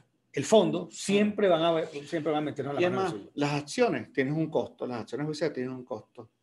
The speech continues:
Speaker 2: Y por eso que cuando una persona individualmente considerada, sea natural o sea jurídica, sea empresario, comerciante,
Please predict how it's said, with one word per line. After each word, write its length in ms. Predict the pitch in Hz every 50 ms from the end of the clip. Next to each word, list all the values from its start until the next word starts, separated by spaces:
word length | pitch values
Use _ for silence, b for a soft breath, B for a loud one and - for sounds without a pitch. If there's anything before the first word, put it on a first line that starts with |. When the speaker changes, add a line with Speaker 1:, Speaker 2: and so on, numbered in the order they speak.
| b b b b b b b
Speaker 2:
Y 120 | - 143
por 160 | 147 - 139 139
eso 180 | 135 202 202
que 100 | 208 -
cuando 220 | - 151 139 135 139
una 160 | 156 196 190
persona 960 | 196 156 135 - - - - 196 208 190 160 147 151 156 165 175 170 160 - _ _ _ _
individualmente 520 | - 127 123 123 123 127 131 147 147 170
considerada, 580 | - 170 151 - - 135 123 151 180 175 156 127 120
sea 520 | - - 123 117 120 127 135 147 147 - -
natural 640 | 131 131 120 - 123 127 135 151 156 139 117 - B B B B
o 100 | - 107
sea 560 | 98 - 113 117 120 131 135 139 120 - - _ _ _ _ _ _ -
jurídica, 480 | 117 117 131 170 185 165 - 131 113
sea 120 | - - 110
empresario, 520 | 107 - 123 127 123 - 151 151 143 123
comerciante, 840 | - 120 110 107 104 - 151 131 120 117 113 - - 117 120 -